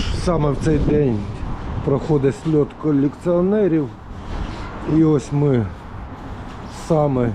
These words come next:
їдемо на цей сльот. Машину зранку не завели, е, то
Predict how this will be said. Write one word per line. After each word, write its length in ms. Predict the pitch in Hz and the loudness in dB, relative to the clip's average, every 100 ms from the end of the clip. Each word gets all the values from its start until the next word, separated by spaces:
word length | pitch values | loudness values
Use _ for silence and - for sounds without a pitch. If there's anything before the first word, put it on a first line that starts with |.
| 104 | -2
їдемо 600 | 135 147 135 135 127 123 107 135 | -2 0 2 2 2 2 0 0
на 120 | 139 | 0
цей 320 | 131 151 143 123 - | 0 0 0 -2 -2
сльот. 360 | 202 202 175 - - - - - - - - - - - - | 2 4 4 -2 -14 -16 -14 -12 -10 -8 -8 -8 -10 -8 0
Машину 500 | 160 151 170 165 151 | 2 2 2 2 2
зранку 600 | 135 156 160 139 131 143 110 - - - - - - - | 2 2 2 0 -2 -2 -2 -6 -4 -2 -2 -4 -6 -2
не 160 | 151 160 | 2 2
завели, 640 | 147 165 170 180 202 208 | 4 4 4 6 6 6
е, 60 | 160 107 - - - - - - - - - - - 120 120 113 104 - - - - - | 4 0 -10 -14 -14 -14 -12 -12 -10 -8 -6 -4 -2 -2 0 0 -2 -4 -2 -2 -2 -2
то 140 | 139 | 0